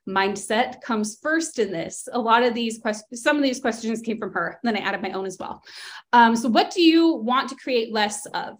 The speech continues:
in your life? So what are some things that are in your life that you want to create less of, and making sure your space reflects that? What new results do you want to create in your life? What new results do you want to create in your home?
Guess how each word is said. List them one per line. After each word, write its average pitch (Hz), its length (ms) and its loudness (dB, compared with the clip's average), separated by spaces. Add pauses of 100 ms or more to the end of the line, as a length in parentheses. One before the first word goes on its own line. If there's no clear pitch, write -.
in 208 120 -6
your 180 120 -4
life? - 240 -10 (220)
So - 140 -12
what 254 120 2
are 277 80 2
some 269 220 0
things 240 240 -2
that 226 80 -2
are - 40 -6
in 220 80 -4
your 208 120 0
life 190 180 -4
that 214 60 -6
you 208 60 -6
want 185 140 -2
to - 80 -18
create 190 440 -2 (180)
less 226 300 -2
of, 302 220 0 (300)
and 240 100 2
making 262 220 2
sure 262 160 -2
your 226 120 2
space 220 460 -2
reflects 175 380 -8
that? - 220 -12 (480)
What 277 260 6
new 269 420 8
results 247 440 4
do 240 100 -4
you 202 120 0
want 226 420 0
to 302 80 -4
create 190 300 0
in 185 100 -6
your 180 120 -4
life? 180 380 -2 (840)
What 320 200 4
new 320 160 10
results 247 380 2
do 247 100 -4
you 226 60 -2
want - 140 -4
to - 60 -14
create - 360 2
in 311 160 8
your 302 140 8
home? 208 580 2